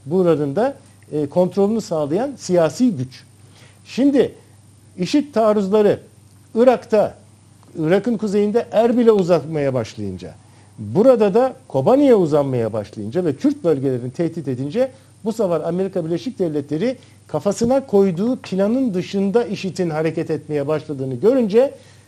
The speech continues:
tek başına değil bir koalisyon kurmak suretiyle işid'i belli noktada sınırlama harekatına girişti. Dikkat ederseniz yapılan operasyonlar işid'i yok etme operasyonu değil, işid'i sınırlama operasyonudur.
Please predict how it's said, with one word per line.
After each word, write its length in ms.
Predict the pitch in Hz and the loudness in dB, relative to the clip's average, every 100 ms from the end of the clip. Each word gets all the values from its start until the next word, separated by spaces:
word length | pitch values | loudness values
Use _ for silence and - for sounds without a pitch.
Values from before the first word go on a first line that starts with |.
| _ - - - | _ -20 -20 0
tek 260 | 233 240 208 | 2 2 -2
başına 380 | 180 170 160 | -2 0 0
değil 260 | 143 269 202 | 0 -2 -2
bir 160 | 208 - | -6 -4
koalisyon 580 | 160 175 185 - 285 | 0 2 0 2 0
kurmak 360 | 226 165 147 131 | 0 -4 -4 -6
suretiyle 580 | - 123 120 139 220 269 - _ _ - | -8 -8 -4 -2 0 -2 -8 _ _ -6
işid'i 500 | 247 - 139 208 294 - - _ 123 | -4 -4 -4 -2 -4 -8 -20 _ 0
belli 480 | 175 214 233 311 | 2 2 4 4
noktada 600 | 269 190 - 156 175 285 294 - - | 4 0 -2 0 0 0 -4 -18 -20
sınırlama 720 | - 185 196 208 208 220 196 | -6 0 2 2 2 0 -2
harekatına 640 | 175 165 165 151 147 151 | -2 -4 -4 -6 -6 -8
girişti. 400 | 131 113 104 117 | -8 -8 -12 -12
Dikkat 280 | 135 185 180 | -6 -4 0
ederseniz 500 | 247 247 240 156 - - - | 0 0 -4 -4 -8 -20 -14
yapılan 420 | 113 139 190 214 226 | -4 -4 0 0 0
operasyonlar 760 | 196 202 190 - 190 202 233 - _ - | 0 0 0 -2 0 0 -2 -6 _ -8
işid'i 400 | 202 240 196 160 | -6 -6 -4 -2
yok 200 | 143 180 | -2 0
etme 240 | 220 208 202 | -2 0 -4
operasyonu 640 | 190 196 185 - 185 185 | -2 -2 -4 -2 -2 0
değil, 160 | 202 277 - - - - - | -2 -4 -8 -20 -20 -20 -12
işid'i 380 | 202 208 277 247 | -8 -4 -4 -4
sınırlama 640 | - - 170 185 190 220 | -10 -4 -2 2 2 2
operasyonudur. 800 | 240 - 135 110 - 95 85 - | 0 0 -6 -6 -14 -16 -18 -20